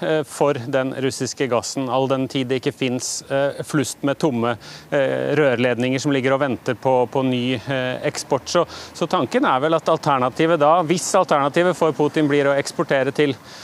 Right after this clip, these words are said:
en fast lavere pris til Europa, eller å ikke eksportere det hele tatt, så, så vil han, eh, foretrekke det siste, eh, det første. Men,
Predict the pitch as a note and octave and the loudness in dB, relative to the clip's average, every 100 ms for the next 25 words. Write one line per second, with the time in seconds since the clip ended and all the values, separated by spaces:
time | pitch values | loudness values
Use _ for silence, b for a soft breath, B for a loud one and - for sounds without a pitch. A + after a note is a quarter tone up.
0 | B B E3+ E3 E3 D#3 - - F#3 E3 | B B -2 0 0 0 -6 -2 4 4
1 | C3 D3+ D#3+ F3 F#3+ - D#3+ D#3+ C#3+ F3 | 4 2 2 0 0 0 0 2 0 2
2 | E3+ D3+ D#3 D3+ F3+ - C#3 - D#3+ D3+ | 2 2 0 0 -2 0 -2 -2 -4 0
3 | C#3+ D3 D3 A2 F#3 - F3+ E3+ E3 - | 0 2 0 0 -2 -2 0 2 0 0
4 | E3+ D3+ C#3+ C3 C#3 C#3 C#3 C#3+ D3 - | 0 2 0 0 0 0 -2 -2 -4 0
5 | E3 A#2+ - B2 - B2+ B2+ B2+ C3 C3 | 0 0 -2 -6 -2 -2 0 -2 -4 -4
6 | C3+ C3+ C3 C#3+ D3+ - - D3+ C#3+ D3+ | -6 -4 -2 -2 -2 -6 -6 -6 -4 -6
7 | D3 C#3 E3+ E3 - B2+ D3+ | -4 0 0 0 0 0 0